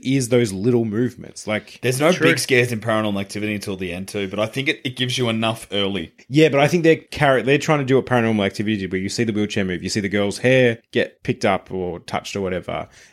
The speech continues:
Speaker 1: and there's nothing big yet, 'cause, like, no, no, it's the slow, it's the slow build, which again,
Speaker 2: But
Speaker 1: maybe
Speaker 2: Paranormal
Speaker 1: from
Speaker 2: Activity still gives you big stuff early. Like, there's, like, things catching on fire.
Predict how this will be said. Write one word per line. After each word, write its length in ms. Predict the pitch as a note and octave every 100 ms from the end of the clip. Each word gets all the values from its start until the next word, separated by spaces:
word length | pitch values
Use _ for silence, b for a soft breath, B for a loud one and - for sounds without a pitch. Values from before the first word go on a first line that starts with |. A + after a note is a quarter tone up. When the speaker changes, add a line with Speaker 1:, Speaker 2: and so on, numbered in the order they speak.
| -
Speaker 1:
and 140 | A#2+
there's 160 | C3 A#2
nothing 540 | C3+ C3 D3 C3 A#2 -
big 240 | F3+ D3
yet, 160 | B2+ -
'cause, 160 | B2 G#2
like, 160 | F#2
no, 100 | A2
no, 300 | G#2+ A#2+ A2
it's 220 | F2 -
the 100 | -
slow, 400 | G2+ G2+ G2+ G2+
it's 160 | E2+ -
the 80 | -
slow 200 | F2+ F2+
build, 280 | F2 D#2+ - - -
which 240 | A2+ - b b b
again, 380 | A#2 A#2+ C3+ A#2
Speaker 2:
But 80 | A#2+
Speaker 1:
maybe 80 | D3+
Speaker 2:
Paranormal 200 | D3+ D3
Speaker 1:
from 40 | B2+
Speaker 2:
Activity 240 | A#2+ A2+ G#2
still 200 | - A2
gives 180 | G#2 F#2+
you 40 |
big 220 | D#2+ F#2+
stuff 300 | - F2+ D#2+
early. 380 | F2 E2 D#2+ D2+ -
Like, 160 | F#2+
there's, 140 | G2+ F#2+
like, 240 | F#2 -
things 320 | - A#2 A2
catching 380 | - A2+ G2+ G#2+
on 100 | F#2+
fire. 680 | F#2 - F#2 F#2+ F2+ F2+